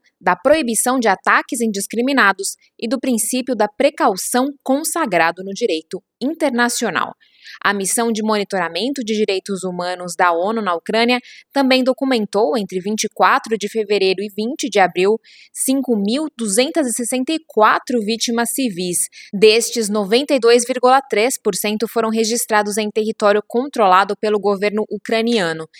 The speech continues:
Cerca de sete vírgula sete por cento das vítimas estavam nas regiões de Donetsk e Luhansk, controladas pelas Forças Armadas Russas e grupos armados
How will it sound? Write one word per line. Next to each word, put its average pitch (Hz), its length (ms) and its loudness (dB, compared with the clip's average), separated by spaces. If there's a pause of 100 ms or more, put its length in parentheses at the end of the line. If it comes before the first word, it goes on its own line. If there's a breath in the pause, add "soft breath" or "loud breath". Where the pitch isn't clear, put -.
(200 loud breath)
Cerca 202 360 0
de 190 120 -4
sete 196 380 0
vírgula 196 340 0
sete 233 460 0
por 247 160 -2
cento 240 260 -4
das 277 220 2
vítimas 220 380 -2 (340 loud breath)
estavam 196 380 0
nas 190 180 -4
regiões 185 540 -2
de 180 120 -2
Donetsk 185 680 -2
e 233 80 -2
Luhansk, 214 600 0 (120)
controladas 214 680 2
pelas 196 300 0
Forças 180 420 -2
Armadas 208 560 0
Russas 220 340 -2 (380 loud breath)
e 208 120 -4
grupos 185 380 2
armados 180 560 0